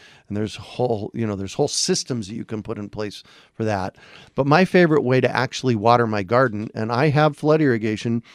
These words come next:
but then for the groceries, they need to be watered every other day. And the flood irrigation only comes in every two weeks. So I use something called drip tape. Drip tape is an expandable, uh,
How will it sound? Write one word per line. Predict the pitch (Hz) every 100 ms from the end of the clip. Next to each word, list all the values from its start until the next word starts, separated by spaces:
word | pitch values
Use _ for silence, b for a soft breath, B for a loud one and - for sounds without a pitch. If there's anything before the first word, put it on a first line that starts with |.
| B B -
but | 123
then | 139 131
for | - 123
the | 110
groceries, | 117 202 226 131 117 127 - b b -
they | 135
need | 175
to | 143
be | 127
watered | 113 117 113
every | 110 104 104
other | 98
day. | 95 120 101 95
And | 98
the | 101
flood | 113 113
irrigation | 113 104 107 -
only | 101 101
comes | 98 104 98
in | 98
every | 95 95
two | -
weeks. | 101 113 - -
So | 110 107 - B B
I | 123
use | 151 143
something | 143 120 117
called | - 113 107 95
drip | 107 135 - - _ -
tape. | - 147 147 - - _ b b b b b -
Drip | 143 160
tape | 147 147 147
is | - 107
an | 117
expandable, | 110 - - - 147 139 151 139 135 135 139 - b b b _ -
uh, | 104 92 -